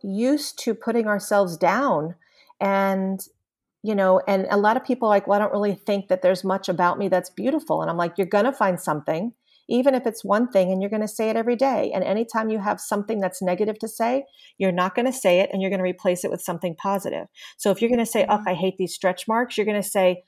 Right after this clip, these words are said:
Speaker 1: "Wow, these stretch marks delivered a baby," or not delivered a baby, but
Speaker 2: Mm.
Speaker 1: br-, brought me a child.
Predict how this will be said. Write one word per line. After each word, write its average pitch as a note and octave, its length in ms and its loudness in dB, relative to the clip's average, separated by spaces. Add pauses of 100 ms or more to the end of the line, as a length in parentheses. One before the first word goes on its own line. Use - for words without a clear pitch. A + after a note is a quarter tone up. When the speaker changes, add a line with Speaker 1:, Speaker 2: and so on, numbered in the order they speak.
(300)
Speaker 1:
"Wow, F3+ 380 8
these F#3 160 0
stretch - 340 -2
marks D#3+ 340 -2
delivered D#3+ 360 -2
a C#3 40 -6
baby," D3+ 520 -4 (360)
or A3 60 6
not F#3+ 160 4
delivered D3 280 2
a - 20 -2
baby, D3 180 -2
but F#3+ 220 2
Speaker 2:
Mm. F#3 100 -12
Speaker 1:
br-, F#3 240 0
brought E3+ 220 6
me E3 160 -2
a D3 40 -4
child. - 640 -2